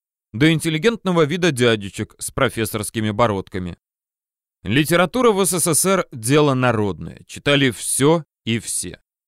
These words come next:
Книги дарили на день рождения, ими украшали квартиры, выставляя на показ собрания сочинений в мебельные шкафы и стенки.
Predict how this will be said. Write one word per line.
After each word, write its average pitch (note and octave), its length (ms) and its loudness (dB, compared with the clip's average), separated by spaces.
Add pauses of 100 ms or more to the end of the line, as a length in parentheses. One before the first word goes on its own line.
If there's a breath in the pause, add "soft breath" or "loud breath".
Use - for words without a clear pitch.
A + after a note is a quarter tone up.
(100)
Книги F3 400 0
дарили F3 380 2
на E3 160 0
день D3 180 0
рождения, A2+ 600 0
ими A2 100 -4
украшали C#3+ 560 -2
квартиры, C3 480 -2
выставляя A2+ 480 0
на B2 140 -2
показ B2+ 400 -2
собрания A#2 540 0
сочинений A2+ 680 -4
в F#2+ 80 -8
мебельные A2 540 -2
шкафы A2+ 480 -4
и G#2+ 80 -2
стенки. F#2+ 580 -8